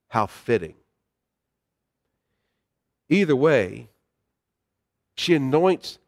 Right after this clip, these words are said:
the head of Jesus with a year's worth of essential oil, extraordinary oil, and she stirs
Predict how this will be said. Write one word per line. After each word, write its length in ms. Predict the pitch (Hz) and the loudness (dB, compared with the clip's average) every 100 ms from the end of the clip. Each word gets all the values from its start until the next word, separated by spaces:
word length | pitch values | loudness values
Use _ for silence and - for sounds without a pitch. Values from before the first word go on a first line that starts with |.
| - | -4
the 80 | 156 | 0
head 360 | 156 143 135 _ | 2 0 -2 _
of 160 | 135 110 | -10 -8
Jesus 720 | 127 123 104 - 90 - - _ _ | -6 -6 -6 -8 -10 -12 -20 _ _
with 140 | 143 131 | 0 0
a 80 | |
year's 600 | 110 123 240 247 220 - - | 0 -4 -2 -2 -4 -6 -12
worth 600 | 123 135 160 117 104 _ _ _ _ _ | -6 -2 0 0 -4 _ _ _ _ _
of 220 | 131 120 - | -2 -2 -4
essential 640 | 120 - 160 156 151 131 - | -6 -2 -2 -2 -4 -4 0
oil, 500 | 127 107 95 104 - _ _ _ - | 0 -2 -6 -16 -20 _ _ _ -8
extraordinary 840 | - - 180 180 165 139 117 104 - | -6 -6 -4 -4 -2 -6 -6 -8 -8
oil, 520 | 104 82 69 90 104 _ _ _ _ _ _ _ _ _ _ | -8 -8 -12 -18 -20 _ _ _ _ _ _ _ _ _ _
and 160 | 151 135 | -2 -2
she 240 | - 180 | -4 -6
stirs 800 | - - - 196 220 220 214 - | -6 -8 -8 -4 -4 -4 -8 -12